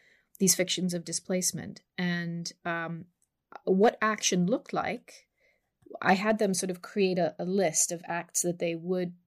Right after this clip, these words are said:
take as a result. Everything from donating five dollars, liking something on social media, really easy, right? N-, very low stakes participation, all the way up to, you know, um,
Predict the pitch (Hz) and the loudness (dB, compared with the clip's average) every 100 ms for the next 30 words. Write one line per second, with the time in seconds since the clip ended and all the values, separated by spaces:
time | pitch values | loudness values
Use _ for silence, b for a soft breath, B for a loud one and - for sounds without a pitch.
0 | - - 180 - - 165 165 160 170 156 | -12 -2 0 -2 -4 -6 -6 -4 -2 -4
1 | - - b b b b b _ - 233 | -6 -14 b b b b b _ 4 6
2 | 254 247 214 - 185 180 180 180 175 180 | 6 4 2 2 2 4 4 2 0 2
3 | 202 202 190 185 180 170 226 233 220 214 | 4 4 2 0 -2 -2 -2 0 0 0
4 | 208 196 - - - _ - 202 196 202 | 0 0 -2 -4 -8 _ -2 2 4 4
5 | 196 185 180 170 170 170 180 175 170 165 | 0 0 -2 -2 -2 -4 -2 -2 0 0
6 | 156 165 175 _ b b 202 233 254 233 | -2 -2 -8 _ b b 2 6 8 6
7 | - 196 170 151 - - 175 - 190 180 | 2 2 2 0 -6 -2 0 0 -2 -2
8 | 180 190 196 196 185 170 170 - 170 165 | 0 2 4 2 2 0 0 -2 -2 -4
9 | - - - - 180 175 170 175 170 170 | -6 -4 -4 -4 -8 -6 -6 -4 -4 -2
10 | 262 339 _ b b b b - 214 220 | -4 -4 _ b b b b 6 8 8
11 | 208 202 - - - 202 185 175 165 180 | 8 6 2 0 2 4 4 4 2 -2
12 | 160 165 - - 175 165 - - | -2 -4 -6 -10 -10 -8 -10 -12